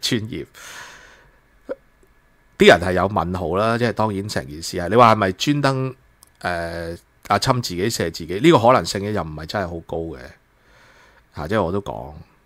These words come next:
即係阿侵佢自己射自己，其實都唔使噉樣搞，佢個情況就係。但係啲人諗起陳水扁二點零呢，亦都唔係錯嘅，因為諗起陳水扁二點零係諗嗰個後果吖嘛，個後果咪阿侵佢咪受益咯，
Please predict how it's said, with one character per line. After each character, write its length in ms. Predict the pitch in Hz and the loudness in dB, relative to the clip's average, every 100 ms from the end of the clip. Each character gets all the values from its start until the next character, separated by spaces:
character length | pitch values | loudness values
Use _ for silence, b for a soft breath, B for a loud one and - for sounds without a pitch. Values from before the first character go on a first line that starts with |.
| _ | _
即 100 | - | 2
係 40 | 117 | 4
阿 80 | |
侵 140 | 104 131 | 4 2
佢 160 | 117 | 2
自 140 | 101 87 | 0 -2
己 160 | 92 110 | -2 -2
射 180 | - 87 | -2 -4
自 160 | 82 80 | -4 -6
己， 0 | |
其 220 | 85 101 | -4 -4
實 200 | 80 78 - _ _ _ _ _ _ _ | -6 -10 -16 _ _ _ _ _ _ _
都 100 | - | 0
唔 100 | 131 87 | 0 2
使 80 | |
噉 80 | 101 | 0
樣 240 | 98 95 98 | 0 -2 -4
搞， 100 | - 57 82 85 | -8 -8 -12 -10
佢 140 | 85 85 | -10 -8
個 100 | 85 | -8
情 160 | - - | -12 -12
況 160 | 90 82 | -12 -12
就 60 | |
係。 80 | 69 - - B B B B | -14 -16 -20 B B B B
但 120 | 107 | 4
係 60 | 110 | 6
啲 120 | 139 | 8
人 120 | 156 | 6
諗 180 | 90 120 | 6 4
起 200 | 135 131 | 4 2
陳 200 | - 90 | -2 -6
水 160 | 78 104 | -2 0
扁 160 | 113 | 0
二 180 | 117 98 | -2 -4
點 160 | 85 95 | -6 -4
零 120 | 90 | -4
呢， 160 | 76 95 | -4 -4
亦 120 | 95 | -4
都 160 | 78 110 | -4 -4
唔 100 | 104 | -4
係 160 | 73 73 - | -10 -14 -14
錯 400 | - 80 82 80 | -10 -6 -6 -4
嘅， 20 | |
因 100 | 107 | 0
為 120 | 120 - b b b b b b b b b _ _ - | 0 -2 b b b b b b b b b _ _ 4
諗 100 | 147 | 6
起 60 | |
陳 140 | 185 101 | 6 6
水 120 | 107 | 4
扁 120 | 135 | 2
二 100 | 139 | 0
點 140 | 101 120 | 0 -2
零 100 | 113 | -2
係 140 | 87 | -2
諗 180 | 87 82 | -2 -4
嗰 20 | |
個 140 | 120 117 | 0 0
後 260 | - 90 | 0 -2
果 300 | 85 - 76 | -2 -6 -6
吖 0 | |
嘛， 120 | 101 95 | -4 -4
個 40 | |
後 180 | 104 107 | 0 0
果 140 | 92 | 2
咪 180 | 110 104 | 0 0
阿 120 | 85 90 | -2 -4
侵 500 | - 107 107 110 110 | -4 -4 -4 -8 -6
佢 120 | 101 | -4
咪 200 | 98 85 | -4 -4
受 240 | - 87 | -4 -4
益 80 | 87 | -4
咯， 200 | 90 90 | -6 -10